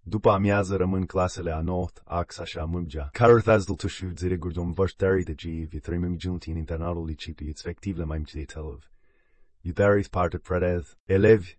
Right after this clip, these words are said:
respectiv douăzeci de clase, sunt relocate în clădirea principală a liceului Elie Radu, zece dimineața și zece după amiaza,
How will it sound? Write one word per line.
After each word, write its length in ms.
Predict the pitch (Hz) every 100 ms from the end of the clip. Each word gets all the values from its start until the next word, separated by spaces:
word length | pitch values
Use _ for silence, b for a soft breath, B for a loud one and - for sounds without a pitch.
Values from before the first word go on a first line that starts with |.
| _
respectiv 580 | - 92 - 85 101 82
douăzeci 520 | 80 104 98 90 78
de 100 | 85
clase, 400 | - 90 90 87
sunt 200 | - 87
relocate 500 | 87 85 - 90 92
în 80 | 85
clădirea 360 | 87 87 92
principală 520 | 85 87 - - 87 87
a 60 |
liceului 480 | 80 - 92 92 82
Elie 300 | 85 85 85
Radu, 400 | 80 85 82 80 - _ _
zece 300 | 85 92 104
dimineața 440 | 95 87 87 92 87
și 160 | -
zece 240 | 82 92 87
după 180 | 78 78
amiaza, 480 | 80 80 76 73